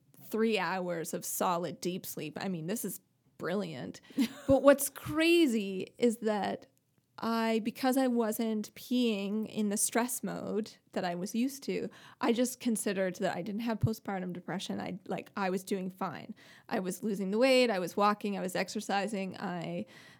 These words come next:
Speaker 1: um, was sleeping. It was great. Except, um, I didn't realize that anxiety could also, like, come up during that time as well. So that,
Speaker 2: Right.
Speaker 1: that was a huge thing for me.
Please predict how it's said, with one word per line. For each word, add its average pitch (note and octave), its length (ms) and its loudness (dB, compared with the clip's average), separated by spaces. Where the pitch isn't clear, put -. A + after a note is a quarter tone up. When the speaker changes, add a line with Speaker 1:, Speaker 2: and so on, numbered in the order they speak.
Speaker 1:
um, F3+ 800 -2
was G#3+ 160 2
sleeping. G#3 720 2
It G3+ 80 0
was G3 140 0
great. C#3+ 340 -2
Except, F#3 720 -4
um, G#3 400 -8
I A3 60 0
didn't G#3 220 2
realize F3 380 -2
that D3+ 300 -6
anxiety F3+ 520 -2
could - 180 -8
also, - 300 -8
like, - 240 -10
come - 240 -10
up - 140 -14
during E3+ 260 -8
that - 160 -12
time - 220 -16
as - 200 -14
well. G3 200 -10
So - 240 -4
that, F#3 260 0
Speaker 2:
Right. G3+ 360 -2
Speaker 1:
that G#3 120 0
was G#3+ 140 0
a G#3+ 40 2
huge G#3 480 -4
thing F#3 220 -4
for F3+ 180 -8
me. F3 440 -6